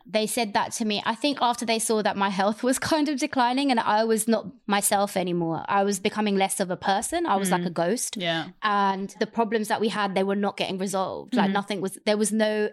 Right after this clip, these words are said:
Speaker 1: end in sight. It was like, this is an ongoing thing that's gonna be around forever. And I think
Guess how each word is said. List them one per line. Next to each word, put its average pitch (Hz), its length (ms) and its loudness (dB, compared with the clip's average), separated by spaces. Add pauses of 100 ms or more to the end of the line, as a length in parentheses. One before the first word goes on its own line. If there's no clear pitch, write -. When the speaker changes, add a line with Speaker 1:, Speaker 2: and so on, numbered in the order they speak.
Speaker 1:
end 214 200 0
in 190 120 2
sight. 190 380 0
It 190 60 -6
was 190 120 -2
like, 185 140 -2
this 190 100 -8
is 196 80 -6
an - 60 -4 (120)
ongoing 190 480 0
thing 190 200 -6
that's - 120 -8
gonna 185 140 -4
be 185 160 -2
around 180 300 0 (260)
forever. 175 580 -2 (440)
And 202 160 0
I 202 40 0
think 247 320 -4